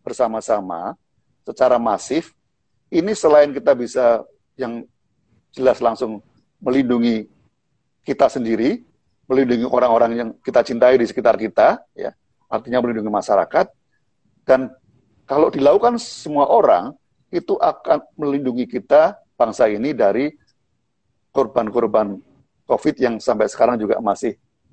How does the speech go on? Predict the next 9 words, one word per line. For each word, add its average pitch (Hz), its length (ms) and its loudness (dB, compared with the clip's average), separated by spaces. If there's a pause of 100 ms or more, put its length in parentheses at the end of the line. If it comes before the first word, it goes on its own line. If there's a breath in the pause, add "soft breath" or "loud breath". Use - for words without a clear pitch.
(280)
eh, - 100 -6
bertambah 104 460 -4
terus, - 320 0
ya. 98 240 -2 (480)
Jadi 120 320 0
kalau 147 320 4
ini 143 160 -4
bisa 117 240 2
dilakukan, 107 720 -2